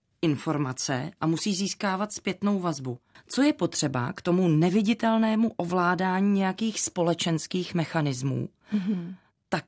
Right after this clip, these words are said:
Speaker 1: abyste tu zpětnou vazbu nenápadně vyzískala?
Speaker 2: Teď si trošku připadám jak na vysoké škole s panem docentem a, a, a mé zkoušky z public relations, takže trošku jsem se orosila, ale řeknu si, ne,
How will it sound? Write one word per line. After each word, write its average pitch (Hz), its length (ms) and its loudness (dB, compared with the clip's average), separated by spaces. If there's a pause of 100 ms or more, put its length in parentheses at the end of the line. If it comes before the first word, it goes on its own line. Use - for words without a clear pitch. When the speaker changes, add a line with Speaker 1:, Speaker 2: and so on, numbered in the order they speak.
Speaker 1:
abyste 202 640 0
tu 196 160 -4
zpětnou 202 540 -2
vazbu 185 500 -2 (160)
nenápadně 180 640 2
vyzískala? 151 640 -4 (240)
Speaker 2:
Teď 170 140 -4
si - 160 0
trošku 190 400 0
připadám 208 640 8
jak 233 280 8
na 214 100 10
vysoké 277 520 8
škole 196 360 6
s - 80 -2
panem 233 320 8
docentem 220 800 8
a, 185 260 0
a, 196 240 2
a - 140 4
mé 208 200 10
zkoušky 226 500 4
z - 40 -6
public 208 400 6
relations, 202 640 4
takže 170 320 2 (140)
trošku 240 220 6
jsem 302 140 8
se 294 100 6
orosila, 208 640 6
ale 180 200 6 (420)
řeknu 202 220 2
si, 185 160 2
ne, 190 200 6